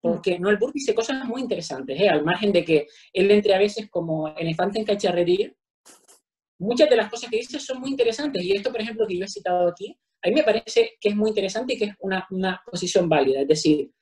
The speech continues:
Speaker 1: Ujú.
Speaker 2: cuando yo voy a, y, y ponía, por eso ponía este ejemplo de Osu con Wells, ¿no? Eh, hay una película de, de, mm, de Sidney Pollack, que es, eh, Yakuza,
Speaker 1: Ujú.
Speaker 2: que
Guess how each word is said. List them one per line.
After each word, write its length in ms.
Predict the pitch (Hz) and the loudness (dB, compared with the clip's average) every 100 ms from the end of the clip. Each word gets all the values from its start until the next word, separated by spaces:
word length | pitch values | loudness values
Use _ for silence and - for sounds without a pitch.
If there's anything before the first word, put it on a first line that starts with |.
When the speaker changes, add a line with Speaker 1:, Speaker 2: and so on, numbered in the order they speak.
| - | -20
Speaker 1:
Ujú. 220 | 185 190 - _ _ | -18 -18 -20 _ _
Speaker 2:
cuando 360 | - - 208 214 | -14 0 4 6
yo 120 | 277 | 6
voy 160 | 254 226 | 6 4
a, 80 | 220 - | 2 -10
y, 200 | 220 214 | -14 -12
y 40 | 214 | 0
ponía, 280 | 214 247 - | 0 2 -4
por 100 | 233 | -6
eso 120 | 269 | -6
ponía 160 | 240 233 | -10 -10
este 120 | 220 | -12
ejemplo 260 | 220 214 214 | -6 2 4
de 160 | 202 | 4
Osu 360 | 202 202 254 247 | 2 -2 -10 -8
con 140 | 175 165 | -4 0
Wells, 280 | 151 127 - | 0 0 -8
¿no? 260 | 170 339 _ _ _ _ _ _ _ _ _ - | -14 -14 _ _ _ _ _ _ _ _ _ -4
Eh, 380 | 202 196 196 196 | 2 4 4 2
hay 180 | 202 254 | 2 2
una 120 | 277 | 2
película 460 | 240 254 254 277 | 0 -2 -2 2
de, 320 | 240 208 190 180 | 6 6 4 -4
de, 360 | 180 175 175 165 | -4 0 0 -2
mm, 580 | 156 156 147 139 127 123 - - _ _ - - | -4 -6 -8 -12 -14 -20 -20 -20 _ _ -20 -6
de 140 | 165 | -2
Sidney 300 | 165 214 240 | 0 2 4
Pollack, 340 | 202 214 349 - - | 6 4 4 -8 -2
que 280 | 190 180 | 0 2
es, 80 | 185 196 | 0 -4
eh, 180 | - 160 | 0 2
Yakuza, 500 | 165 160 196 - 339 - _ _ _ | 2 2 -2 -4 -10 -12 _ _ _
Speaker 1:
Ujú. 320 | - 202 254 160 | -10 -6 -6 -2
Speaker 2:
que 480 | 180 165 165 160 | 2 4 6 4